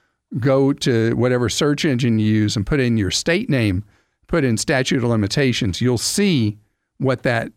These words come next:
number is. You don't wanna put yourself in a position where suddenly they're like, "Oh, she wants to give us money. We're gonna go get it all. We're gonna sue her. We're gonna get a dollar from her, and then we're gonna sue her," 'cause that refreshes the date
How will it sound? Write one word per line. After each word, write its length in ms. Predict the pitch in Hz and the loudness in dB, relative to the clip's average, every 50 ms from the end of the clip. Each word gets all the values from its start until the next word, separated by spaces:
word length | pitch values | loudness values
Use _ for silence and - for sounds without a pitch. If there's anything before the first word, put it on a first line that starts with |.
| _ _ | _ _
number 440 | - 123 120 110 104 101 98 95 107 | -2 0 0 0 0 0 0 2 2
is. 440 | 113 104 87 80 - - - - - _ _ _ _ _ _ - | 0 0 0 -2 -4 -8 -10 -14 -16 _ _ _ _ _ _ -4
You 100 | 113 110 | -2 0
don't 160 | 123 131 - | 0 0 0
wanna 180 | 131 131 123 | 0 0 -2
put 260 | 107 - - 185 185 269 | -2 0 0 0 0 2
yourself 480 | - 139 131 - - 143 123 117 - | 0 0 0 2 0 0 0 0 0
in 100 | 139 110 | 0 -2
a 60 | 104 | -2
position 460 | - 131 113 120 127 117 - - 120 107 | 0 0 0 0 0 0 0 0 0 0
where 120 | 101 92 | 0 -2
suddenly 480 | - - 175 156 151 151 151 127 117 110 | -2 0 0 0 0 0 0 0 0 0
they're 160 | 110 117 117 | 0 0 0
like, 160 | 110 110 - | 0 0 0
"Oh, 580 | - 294 - 214 - 370 370 240 170 123 98 - - _ _ _ _ _ _ _ _ _ _ _ _ | 0 0 0 2 2 2 2 0 0 0 -2 -6 -12 _ _ _ _ _ _ _ _ _ _ _ _
she 140 | - 220 247 | -2 0 0
wants 300 | 262 262 240 220 208 - | 2 2 0 0 -2 -2
to 80 | 208 | 0
give 160 | 185 214 220 | 0 0 2
us 140 | 208 160 131 | 0 0 0
money. 340 | 156 175 202 277 294 233 185 | 0 0 2 2 2 2 2
We're 140 | 180 233 277 | 2 0 0
gonna 120 | 254 214 | 0 0
go 140 | 175 185 185 | 2 0 0
get 240 | 170 202 220 226 247 | 0 0 0 0 0
it 120 | 339 311 | 0 2
all. 560 | 311 294 302 294 285 262 214 147 110 - _ _ | 2 2 4 4 4 4 2 0 -2 -6 _ _
We're 220 | - 196 233 254 220 | -2 0 0 2 2
gonna 220 | 196 196 196 180 | 2 2 0 0
sue 440 | - - - - 294 359 370 339 311 | -2 -2 -2 0 2 2 2 2 2
her. 140 | 247 170 151 | 2 2 2
We're 120 | 190 269 | 2 2
gonna 100 | 339 311 | 2 2
get 160 | - 185 185 185 | 0 2 0 0
a 40 | |
dollar 540 | 156 110 - 180 170 - 240 240 208 160 135 | 0 0 0 0 0 2 2 2 2 2 0
from 240 | - - 185 147 135 | 0 0 0 0 0
her, 120 | 135 135 | 0 0
and 120 | 139 135 147 | 0 0 0
then 120 | 156 156 | 0 0
we're 80 | 151 147 | 0 0
gonna 220 | 156 147 139 127 | 0 0 -2 -2
sue 260 | - - - 196 180 | -2 -2 0 0 2
her," 120 | 151 123 110 | 2 0 0
'cause 200 | - 151 131 117 | -2 -2 -2 0
that 200 | 139 127 127 - | 0 0 0 -2
refreshes 760 | - 113 104 - - 170 151 143 135 - - 131 113 95 - | -2 -2 -4 -2 -2 0 0 0 0 0 0 0 0 -2 -4
the 120 | - 110 | -6 -6
date 420 | 104 - 151 156 165 135 107 - | -4 -2 0 0 0 0 -2 -4